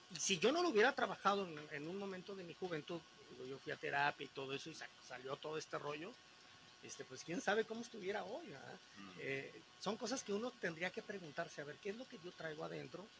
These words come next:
Speaker 1: Este, aprender a perdonar también, porque yo sé que mis papás no lo hicieron con,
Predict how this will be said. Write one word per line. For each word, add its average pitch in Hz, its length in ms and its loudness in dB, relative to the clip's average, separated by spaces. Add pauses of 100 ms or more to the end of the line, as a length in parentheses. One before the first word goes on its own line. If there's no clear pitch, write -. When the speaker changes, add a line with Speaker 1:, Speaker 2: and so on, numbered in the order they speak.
(640)
Speaker 1:
Este, 123 460 -8
aprender 135 360 -4
a 143 40 -2
perdonar 123 540 -6
también, 139 340 0
porque 139 240 -14
yo 131 80 -8
sé 139 100 -10
que 139 100 -8
mis 135 120 -10
papás 135 260 -10
no 135 120 -10
lo 131 60 -10
hicieron 131 340 -10
con, 127 180 -12